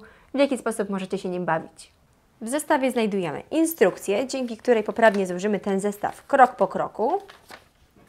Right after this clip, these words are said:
Mamy tutaj zasadzkę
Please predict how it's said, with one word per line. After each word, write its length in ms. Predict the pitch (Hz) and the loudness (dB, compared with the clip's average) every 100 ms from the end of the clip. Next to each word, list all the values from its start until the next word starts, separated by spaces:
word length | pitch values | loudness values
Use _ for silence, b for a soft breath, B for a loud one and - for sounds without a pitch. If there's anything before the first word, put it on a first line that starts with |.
| _ _ _ _ _ _ - - - _ _ _ _ _ - _ _ _ _ _ _ _ - - _ _ b b b b b b b b _ _ | _ _ _ _ _ _ -20 -20 -20 _ _ _ _ _ -20 _ _ _ _ _ _ _ -20 -20 _ _ b b b b b b b b _ _
Mamy 300 | 226 214 208 | -2 -2 -2
tutaj 380 | 202 196 185 185 | -4 -4 -2 0
zasadzkę 720 | 185 202 190 - - 170 190 | 0 2 2 2 0 -4 -4